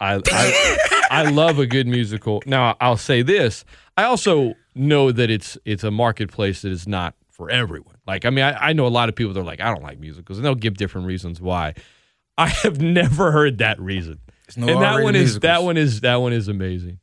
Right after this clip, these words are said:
Speaker 2: Somebody gotta get punched in the face.
Speaker 1: I don't know, man. There's some, tell you something, bro.
Speaker 2: You know
Speaker 1: Le-,
Speaker 2: what's a
Speaker 1: Le-, Le-,
Speaker 2: musical?
Speaker 1: you, you ever seen, you ever seen Les Miserables? That's some serious stuff
Speaker 2: No,
Speaker 1: right there,
Speaker 2: what's,
Speaker 1: bro.
Speaker 2: what's the, what's the,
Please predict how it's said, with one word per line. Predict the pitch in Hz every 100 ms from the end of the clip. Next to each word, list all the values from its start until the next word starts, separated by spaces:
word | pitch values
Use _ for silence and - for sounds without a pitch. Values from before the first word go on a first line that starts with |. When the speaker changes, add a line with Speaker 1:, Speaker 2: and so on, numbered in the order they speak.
| _
Speaker 2:
Somebody | _ 123 110
gotta | 101
get | 95 92
punched | 107 -
in | 87
the |
face. | - 90 76 69 -
Speaker 1:
I | -
don't | 107
know, | 120
man. | 85 87
There's | 113
some, | - 92 69 - - - _ _ _ _
tell | -
you | 104
something, | 87 78 76
bro. | 80 82 82 - _ _
Speaker 2:
You | 185
know | 220
Speaker 1:
Le-, |
Speaker 2:
what's | 127 -
a |
Speaker 1:
Le-, | 127
Le-, |
Speaker 2:
musical? | 143 135 139 120
Speaker 1:
you, | 139
you | 127 147
ever | 151
seen, | 165 139
you |
ever | 139 135
seen | 147 135 104
Les | 135
Miserables? | 160 131 123 117 147 180 151
That's | 123 139
some | 101
serious | - 107 104 87 85
stuff | - 127
Speaker 2:
No, | 220
Speaker 1:
right | 180 92
there, | 107
Speaker 2:
what's, | - -
Speaker 1:
bro. | 85
Speaker 2:
what's | 208 -
the, | 208 196
what's | 185 202 -
the, | 190